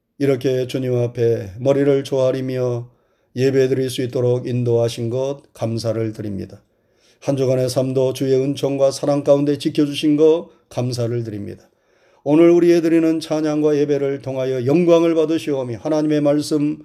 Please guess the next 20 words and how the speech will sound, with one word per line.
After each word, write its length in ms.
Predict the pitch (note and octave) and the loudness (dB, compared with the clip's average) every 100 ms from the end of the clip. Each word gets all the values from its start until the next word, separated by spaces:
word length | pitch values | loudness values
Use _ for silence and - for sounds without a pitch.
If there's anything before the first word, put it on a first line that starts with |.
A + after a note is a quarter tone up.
| _ _ _ | _ _ _
진리와 560 | - D3 D3 C#3+ C#3 C#3 | -2 4 4 6 6 6
생명의 480 | - D3 C#3 C3+ C3+ | 2 0 0 -2 -4
말씀을 500 | C3 B2+ C3 B2+ B2 | -4 -4 -6 -4 -2
마음판에 580 | C#3+ F#3 E3 D#3+ D#3 | 2 2 2 -2 0
잘 200 | D3+ D3 | 0 0
새기게 400 | C#3 F3+ E3+ D#3 | -4 -6 -4 0
하옵시고 720 | C#3+ A2+ A2+ - B2+ D3+ D3 - _ _ _ - | 0 0 -4 -8 -2 -2 -2 -8 _ _ _ 0
이 260 | C#3+ C#3+ | 4 4
말씀을 500 | C#3 C3+ C3+ C#3 C3 | 4 0 -2 -2 -2
영혼의 440 | C3+ C3+ C3 B2+ B2+ | -2 -2 -2 -2 -2
양식으로 540 | B2+ D3+ - D#3+ D#3+ | -2 0 0 2 2
삼고 680 | D#3 D#3 D#3+ D#3 D3 D3 _ _ | 2 -4 2 2 2 -4 _ _
삶의 500 | - C#3+ D3+ D3 C#3 | -4 2 4 4 0
등불로 600 | C#3+ C#3+ - D3 C#3 C3 | -2 -4 0 2 2 -2
삼고 640 | B2+ C3+ B2+ C3 B2+ B2+ - _ | -2 -6 -6 -2 0 -2 -8 _
살아갈 420 | - - E3 D#3 | -8 -2 2 2
수 140 | D#3 D#3+ | 2 0
있도록 540 | D3+ D3+ D3 D3+ D3+ D3+ | 2 2 2 0 -6 -4
인도하여 880 | C3+ C3 B2+ B2 B2 B2 B2 B2 _ _ | -2 0 0 2 2 -2 -2 -6 _ _
주시옵소서. 760 | - A2+ A2+ G2+ F#2+ G#2+ G2 | -8 -6 -6 -6 -8 -14 -14